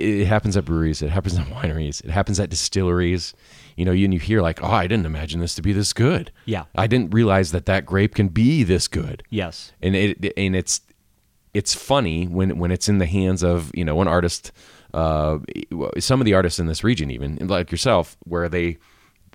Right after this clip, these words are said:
Speaker 1: they know what to do with it.
Speaker 2: Yes.
Speaker 1: They have a vision for the grape before they're even, you know, pulling it off the, the vine. And it's just, uh, it's exciting to see what you've come up with.
Speaker 2: Yes.
Speaker 1: Uh, I can't wait to taste them. I can't wait to try. I can't wait to head down to Old Fort. I'll bring my wife. Um,
Speaker 2: Please.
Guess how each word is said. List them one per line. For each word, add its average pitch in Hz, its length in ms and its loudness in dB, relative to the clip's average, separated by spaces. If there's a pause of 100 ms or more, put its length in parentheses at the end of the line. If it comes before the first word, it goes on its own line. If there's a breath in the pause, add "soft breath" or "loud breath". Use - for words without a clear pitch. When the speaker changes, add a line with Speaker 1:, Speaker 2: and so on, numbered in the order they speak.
(140)
Speaker 1:
they 87 180 -4
know 87 140 0
what 101 160 0
to 92 100 -2
do 107 180 2
with 90 160 0
it. 69 240 -6 (140)
Speaker 2:
Yes. 107 320 -6
Speaker 1:
They 92 120 0
have 98 220 2
a 90 120 2
vision 101 480 2
for 90 180 0
the 82 100 0
grape 82 380 -2 (560 soft breath)
before 113 380 0
they're 104 180 6
even, 95 420 2
you 92 120 -2
know, 73 100 -4
pulling 104 320 0
it 85 60 2
off 85 260 2
the, 76 320 -2
the 76 80 -6
vine. 78 400 -2
And 85 140 -4
it's 87 120 -4
just, - 300 -4
uh, 80 240 -4
it's - 140 -6
exciting 101 500 -2
to 78 80 -6
see 90 220 -2
what 80 160 -2
you've 73 120 -12
come 87 180 -2
up 98 140 0
with. - 220 -8 (100)
Speaker 2:
Yes. 104 400 -8 (160)
Speaker 1:
Uh, - 80 -6
I 80 140 0
can't 98 200 0
wait 98 160 0
to - 80 -14
taste 95 260 -2
them. 85 100 -2
I 78 40 -4
can't 85 180 -2
wait 85 100 0
to - 80 -12
try. 76 160 -4
I 90 60 -2
can't 120 180 2
wait 110 160 2
to 90 120 2
head 92 140 2
down 90 220 2
to 82 60 2
Old 80 160 -2
Fort. 80 320 -2
I'll 76 60 -4
bring 85 200 0
my 82 100 2
wife. 80 380 2 (400 loud breath)
Um, - 80 -6
Speaker 2:
Please. 117 320 0